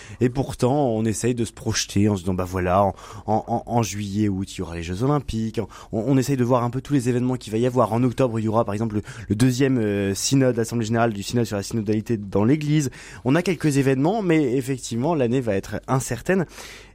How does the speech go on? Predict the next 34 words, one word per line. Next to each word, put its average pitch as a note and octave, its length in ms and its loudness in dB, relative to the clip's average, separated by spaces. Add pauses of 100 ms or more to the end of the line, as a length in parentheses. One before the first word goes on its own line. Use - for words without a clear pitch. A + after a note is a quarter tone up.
Et C3 80 0
quand, C#3+ 320 2 (180)
quand C#3 120 0
le C#3 60 2
contexte D3 420 -2
est C3 180 2
incertain, B2+ 500 -2
eh D#3+ 80 2
ben, G#2+ 140 0
on A2 80 0
est A2 80 0
dérangé, A2+ 420 -2
on G#2+ 120 -4
est G#2+ 80 -2
gêné, A#2+ 460 2
on G2+ 120 -4
est G2+ 80 0
mal C3+ 240 4
à C3 40 2
l'aise. C#3 380 2 (500)
Comment F#3+ 360 2
est-ce G3 160 -2
que D3+ 100 0
le B2+ 140 4
discernement D3 580 0
peut D#3+ 140 -2
nous C3 240 0
aider D#3 240 4
à C3 80 4
naviguer C#3 460 2
dans C#3 140 0
ces A2+ 260 -2
eaux B2+ 60 0
tumultueuses ? G2+ 640 0